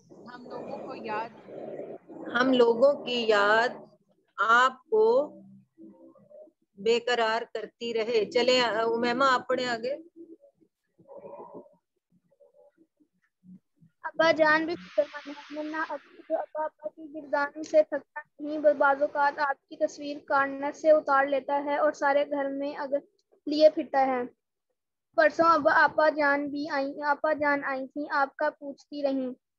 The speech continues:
Speaker 3: रात दूल्हा भाई भी आ गए और वो आज अपने घर चली गईं। अगर आपका खैरियतनामा जल्द ना आया तो अब्बा जान को आया समझिए और फिर इनकी खफगी आपकी ले तो लाल
Speaker 2: ली
Speaker 3: के
Speaker 2: तो लाल के लिए।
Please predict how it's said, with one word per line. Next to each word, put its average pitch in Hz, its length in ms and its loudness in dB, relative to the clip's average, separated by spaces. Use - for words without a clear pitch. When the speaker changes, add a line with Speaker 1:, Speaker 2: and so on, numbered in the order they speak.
Speaker 3:
रात 294 240 4
दूल्हा 294 320 -2
भाई 285 260 2
भी 294 160 -12
आ 277 200 -2
गए 285 220 -2
और 285 240 -4
वो 277 180 0
आज 277 380 -2
अपने 277 340 -8
घर 277 200 -6
चली 262 300 -6
गईं। 247 240 -8
अगर 311 220 4
आपका 311 340 2
खैरियतनामा 294 760 -4
जल्द 285 300 -2
ना 294 260 0
आया 277 160 2
तो 294 140 -4
अब्बा 277 240 -2
जान 277 360 -2
को 294 240 0
आया 277 260 0
समझिए 277 520 -2
और 277 260 -2
फिर 294 260 -12
इनकी 285 600 -8
खफगी 285 540 -8
आपकी 294 800 0
ले 277 240 2
तो - 680 -4
लाल 202 380 0
Speaker 2:
ली 220 220 -4
Speaker 3:
के 277 360 -2
Speaker 2:
तो 233 60 -10
लाल 226 360 0
के 190 360 -8
लिए। 185 220 -2